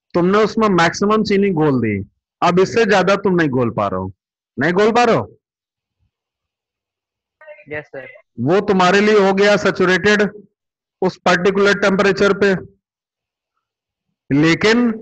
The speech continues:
Speaker 1: तुमने जैसे ही उसको heater पर रखा, पानी खौलने लगा, तो तुम उसमें और चम्मच चीनी डाल सकते हो।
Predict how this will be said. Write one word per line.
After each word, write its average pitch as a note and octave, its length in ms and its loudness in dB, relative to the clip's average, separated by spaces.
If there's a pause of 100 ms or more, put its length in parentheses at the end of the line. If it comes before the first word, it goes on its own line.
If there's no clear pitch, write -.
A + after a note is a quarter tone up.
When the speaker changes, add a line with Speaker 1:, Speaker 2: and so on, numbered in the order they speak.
(520)
Speaker 1:
तुमने F#3 320 2
जैसे F3 300 2
ही G#3 120 2
उसको A3 300 2
heater E3+ 320 2
पर G3 120 0
रखा, G3+ 360 0 (1600)
पानी E3 260 2
खौलने F#3+ 300 2
लगा, G#3 300 4
तो - 1400 -10 (120)
तुम A3+ 200 2
उसमें A3+ 300 0
और G3+ 400 2
चम्मच G#3 380 0
चीनी F3 220 0
डाल D3 200 2
सकते A2 340 -6
हो। G2 180 -6